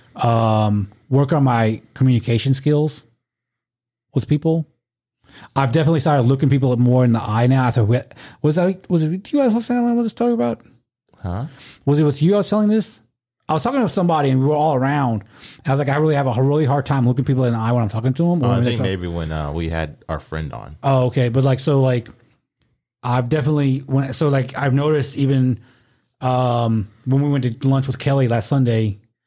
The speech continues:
Speaker 1: like, when she was talking to me, I was looking right at her, you know, instead of looking around like this, you know? Uh, 'cause when I do that, it's my body language implies that I'm not giving a fuck of what anybody's saying.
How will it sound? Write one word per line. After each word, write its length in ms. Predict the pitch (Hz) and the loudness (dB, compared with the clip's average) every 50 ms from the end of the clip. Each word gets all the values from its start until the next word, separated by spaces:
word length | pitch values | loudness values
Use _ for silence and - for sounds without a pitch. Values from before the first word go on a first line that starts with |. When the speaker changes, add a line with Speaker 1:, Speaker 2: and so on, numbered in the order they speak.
| _ _ | _ _
Speaker 1:
like, 80 | - 120 | -4 -2
when 80 | 123 120 | 0 0
she 100 | - 135 | 0 0
was 80 | 117 - | -2 0
talking 240 | - 139 139 131 120 | 0 0 0 0 -2
to 100 | - 117 | -2 0
me, 200 | 117 117 120 123 | 0 0 0 0
I 60 | 117 | -2
was 160 | 120 104 - - - _ _ - | -4 -4 -6 -10 -20 _ _ -2
looking 280 | 135 131 131 123 127 117 | 0 0 2 2 2 2
right 160 | 120 113 117 | 2 0 0
at 140 | 117 120 117 | 0 0 0
her, 120 | 110 104 | 0 -2
you 120 | 104 107 113 | -2 0 0
know, 140 | 113 117 113 | 0 0 0
instead 200 | 107 98 123 113 | -2 -2 -4 -4
of 80 | 104 | -4
looking 280 | 107 113 104 120 110 104 | -4 -4 -4 -4 -4 -4
around 280 | 104 110 113 113 120 127 | -2 -2 -2 -2 -2 0
like 140 | 135 135 143 | -2 -2 0
this, 180 | 160 165 - 170 | -2 -2 -2 -4
you 60 | 170 | -4
know? 220 | 185 196 202 196 - - - - - - - - - | -2 -2 -2 -4 -6 -10 -20 -20 -20 -20 -12 -6 -4
Uh, 240 | 123 123 120 113 - - - - - _ - | -2 -2 -2 -4 -6 -10 -16 -20 -12 _ 0
'cause 200 | 147 135 135 147 - - _ _ _ _ _ - - _ - | 0 0 0 -2 -8 -14 _ _ _ _ _ -20 -20 _ -2
when 180 | 160 151 165 165 | 0 0 2 2
I 80 | 156 | 0
do 260 | 131 123 170 214 220 | 0 2 2 2 2
that, 200 | 180 151 143 143 | 2 2 0 0
it's 100 | 127 - - | -2 0 0
my 80 | 143 | 0
body 360 | 123 107 127 135 147 160 156 143 | 0 0 0 2 2 2 2 2
language 460 | 143 139 131 123 131 127 - - - - - | 2 2 2 2 2 0 -2 -8 -16 -8 -4
implies 420 | - 135 131 - 127 127 135 131 127 | -2 -2 -2 -2 -2 0 0 0 0
that 140 | 131 - | -2 -2
I'm 160 | - 123 127 131 | 0 2 2 2
not 160 | 127 120 - - _ _ _ _ _ - | 2 0 -4 -8 _ _ _ _ _ -4
giving 240 | - 143 135 131 127 | 0 2 2 4 2
a 80 | 113 104 | 2 0
fuck 360 | - - - 139 127 117 - | -4 -4 -2 -2 -2 -2 -2
of 60 | 120 | -2
what 160 | 113 117 110 - | -2 -2 -2 -2
anybody's 440 | 123 123 120 113 113 113 107 101 - | 0 0 0 2 0 0 -2 -4 -4
saying. 480 | - 135 123 117 110 107 107 110 - | -2 -2 -2 -2 -2 -4 -8 -12 -18